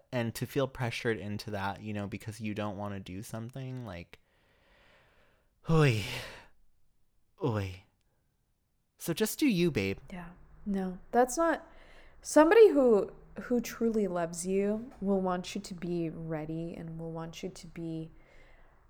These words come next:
Speaker 2: um, in it with them. Like, th-, there would no, not be any kind of
Speaker 1: Yeah.
Speaker 2: coercion. I, 'cause I feel like that's what that is. Like, you're, you're coercing somebody,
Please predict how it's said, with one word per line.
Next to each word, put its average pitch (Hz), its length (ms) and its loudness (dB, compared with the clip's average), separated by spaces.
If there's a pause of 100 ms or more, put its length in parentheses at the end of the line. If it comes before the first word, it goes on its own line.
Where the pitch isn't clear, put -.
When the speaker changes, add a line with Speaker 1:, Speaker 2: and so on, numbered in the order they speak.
(180)
Speaker 2:
um, 170 340 -4 (960)
in 208 160 2
it 175 240 -2
with 170 200 0 (160)
them. 160 480 -10
Like, 180 320 0 (160)
th-, 220 300 4
there 233 160 8
would 254 180 6
no, 214 320 6
not 208 340 4
be 196 320 2
any 190 360 -2 (560)
kind 185 320 -4
of 170 140 0 (160)
Speaker 1:
Yeah. 127 220 -4 (800)
Speaker 2:
coercion. 180 800 2 (880)
I, - 180 12
'cause 254 180 2
I 277 140 12
feel 311 260 8
like 370 180 8
that's 330 220 4
what 311 140 2
that 302 180 8
is. 226 480 6
Like, 214 240 6
you're, 240 520 8
you're 233 160 -2
coercing 269 580 0
somebody, 180 600 -2